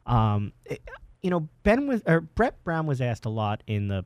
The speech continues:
press conference, uh, wrapping up after the season the other day about,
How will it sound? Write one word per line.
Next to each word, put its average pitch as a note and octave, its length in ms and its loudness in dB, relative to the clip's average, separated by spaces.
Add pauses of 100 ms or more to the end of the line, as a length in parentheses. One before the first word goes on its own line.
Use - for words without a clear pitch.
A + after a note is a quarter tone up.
(120)
press B2+ 260 0
conference, A2 840 -2
uh, G2+ 280 -6
wrapping A2 340 0
up G2 160 -4
after G#2 200 -4
the G2 60 -2
season G2+ 320 -6
the G2 60 -4
other F#2 140 -4
day F#2+ 180 -4
about, F#2+ 420 -2